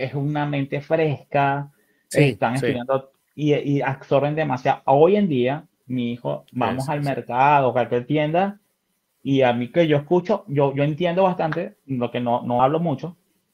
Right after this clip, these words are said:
Speaker 1: Él me dice, "Pa, mira, ¿viste que dijo esto, esto, esto?". Yo, "Sí, hijo". O sea, ya, yo ya sé que, que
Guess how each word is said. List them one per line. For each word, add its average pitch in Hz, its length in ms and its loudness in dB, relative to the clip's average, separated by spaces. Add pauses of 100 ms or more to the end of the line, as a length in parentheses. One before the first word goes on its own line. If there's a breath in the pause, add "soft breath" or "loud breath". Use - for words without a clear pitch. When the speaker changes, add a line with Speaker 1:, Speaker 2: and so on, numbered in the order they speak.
(180)
Speaker 1:
Él 135 200 2
me 143 120 4
dice, 139 260 0
"Pa, 180 200 4
mira, 190 180 -2
¿viste 151 200 -4
que 180 80 -4
dijo 165 200 -2
esto, 175 260 -4
esto, 165 160 -8
esto?". 165 160 -10
Yo, 120 180 -6
"Sí, 120 260 -6
hijo". 104 220 -14 (140)
O 113 60 -12
sea, 135 200 6
ya, 127 300 0
yo 135 320 4
ya 143 160 0
sé 175 280 -2
que, 147 340 -2
que 123 340 -8